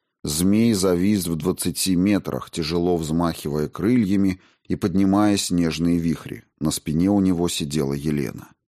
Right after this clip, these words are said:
Даже отсюда, снизу, он видел, в каком она упоении. У неё горели глаза, золотистые волосы развивались на ветру —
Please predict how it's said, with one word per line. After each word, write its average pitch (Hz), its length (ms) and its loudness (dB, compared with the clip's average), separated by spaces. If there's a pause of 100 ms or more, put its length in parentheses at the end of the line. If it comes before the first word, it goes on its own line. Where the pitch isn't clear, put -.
(560)
Даже 98 440 0
отсюда, 101 580 0
снизу, 90 720 0
он 95 220 2
видел, 95 400 0
в - 100 -6
каком 90 420 -2
она 80 260 0
упоении. 76 840 -4 (520)
У 82 80 0
неё 98 300 4
горели 107 380 2
глаза, 92 640 0 (340)
золотистые 90 760 0
волосы 101 500 0
развивались 92 640 0
на 87 80 0
ветру — 87 500 -2